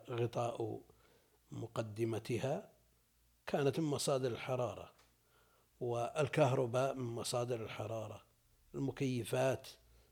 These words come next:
الحارة من مصادر. المقصود أنه لا تنافي بين حرارة الشمس وبين ما جاء في هذا الحديث،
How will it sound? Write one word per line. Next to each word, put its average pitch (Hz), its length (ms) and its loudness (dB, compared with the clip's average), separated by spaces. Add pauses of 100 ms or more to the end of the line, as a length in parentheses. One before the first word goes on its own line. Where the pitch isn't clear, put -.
(120)
الحارة 123 440 0
من 120 100 0
مصادر. 120 640 -2
المقصود 147 680 0
أنه 117 460 -6
لا 131 200 2
تنافي 123 680 -4 (560)
بين 120 540 2
حرارة 123 420 0
الشمس - 600 -2 (440)
وبين 117 320 2
ما 113 160 0
جاء 120 260 -2
في - 200 -4
هذا 107 160 -4
الحديث، 95 440 -8